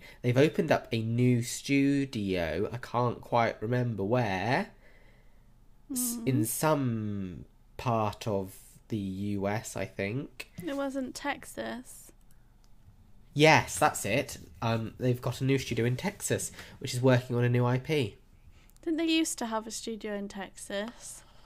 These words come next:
Speaker 1: They used to
Speaker 2: Like
Speaker 1: ha-, they had one in Redwood City, which did SimCity,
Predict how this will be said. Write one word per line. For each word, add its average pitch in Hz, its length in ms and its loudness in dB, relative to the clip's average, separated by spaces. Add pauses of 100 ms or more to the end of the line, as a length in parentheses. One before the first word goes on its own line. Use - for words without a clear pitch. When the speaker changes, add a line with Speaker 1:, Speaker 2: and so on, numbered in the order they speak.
(1120)
Speaker 1:
They 131 120 10
used 156 220 6
to 208 60 6
Speaker 2:
Like 156 100 0
Speaker 1:
ha-, - 100 -2
they 170 100 6
had 190 220 4
one 214 100 10
in 196 140 10
Redwood 180 320 4
City, 120 360 2
which 131 220 -2
did 113 220 0
SimCity, 101 1040 0